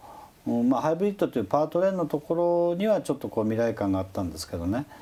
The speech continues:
まだ人間がハンドル握ったりとかブレーキ踏んだりした、してるところに、えー、今度自動走行っていう話が出てきて、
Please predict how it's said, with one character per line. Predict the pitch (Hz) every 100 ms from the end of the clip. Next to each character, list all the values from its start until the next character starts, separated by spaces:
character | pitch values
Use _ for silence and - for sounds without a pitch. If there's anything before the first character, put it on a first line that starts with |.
| - -
ま | 170
だ | 170
人 | 117 117
間 | 117
が | 113
ハ | 113
ン | 110
ド | 110
ル | 110
握 | 110 104
っ |
た | - 110
り |
と | 104
か | 92
ブ | 90
レ | 98
ー |
キ | 92
踏 |
ん | 95
だ | 90
り | 92
し | -
た、 | 98 92 -
し | -
て | 107
る |
と | 95 98
こ | 117
ろ |
に、 | 131 170 - - - - -
え | -
ー、 |
今 | 101 110
度 | 95
自 | 90 98
動 | 104
走 | 95 110 101
行 | - 80
っ | 78 -
て | 95
い |
う | 87
話 | 90 90
が | 92
出 | 82
て | 92 82
き | -
て、 | - 131 110